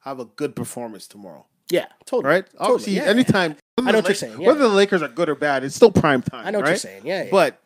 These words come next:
Speaker 1: you still wanna come out and, if, you know, if you have to take one of two, you
Speaker 2: Yeah.
Speaker 1: wa-, you'd probably want it to be the Clippers.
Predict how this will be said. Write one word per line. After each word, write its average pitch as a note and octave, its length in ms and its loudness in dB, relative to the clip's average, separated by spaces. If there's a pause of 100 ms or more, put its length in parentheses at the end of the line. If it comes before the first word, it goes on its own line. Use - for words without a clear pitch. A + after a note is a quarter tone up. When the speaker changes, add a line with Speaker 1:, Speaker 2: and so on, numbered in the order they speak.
(200)
Speaker 1:
you D3 100 -12
still G#3 180 -2
wanna G3 200 -4
come E3+ 280 -4
out D3+ 200 2
and, B2+ 300 -6 (500)
if, C#3+ 500 -8
you E3+ 140 -4
know, G#2+ 200 -2
if B2 180 -6
you E3+ 60 0
have F3+ 120 0
to C#3 40 -18
take D#3 220 -10
one D3 160 -2
of C3+ 100 -8
two, A#2 380 -10
you C3 160 -8
Speaker 2:
Yeah. B2+ 80 -8
Speaker 1:
wa-, C3 80 -8
you'd C3+ 280 -6
probably C3+ 280 -8
want B2+ 240 -4
it - 80 -16
to A#2 80 -14
be A#2 80 -6
the G#2 80 -12
Clippers. - 540 -14